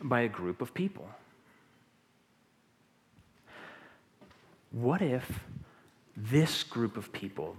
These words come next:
this family of believers, decided to make a bunch of individual little changes and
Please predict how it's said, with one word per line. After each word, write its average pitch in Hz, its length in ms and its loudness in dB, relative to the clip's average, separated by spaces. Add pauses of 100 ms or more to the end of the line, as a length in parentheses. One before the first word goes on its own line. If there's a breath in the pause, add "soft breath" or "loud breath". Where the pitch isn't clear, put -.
this 143 260 4
family 110 480 -2
of 98 160 -6
believers, 101 540 -4
decided 151 560 0
to - 100 -2
make 127 540 0
a 127 40 0
bunch 123 540 -4
of 127 160 -2
individual 135 680 0
little 120 320 2
changes 123 760 0 (920 loud breath)
and 120 160 -2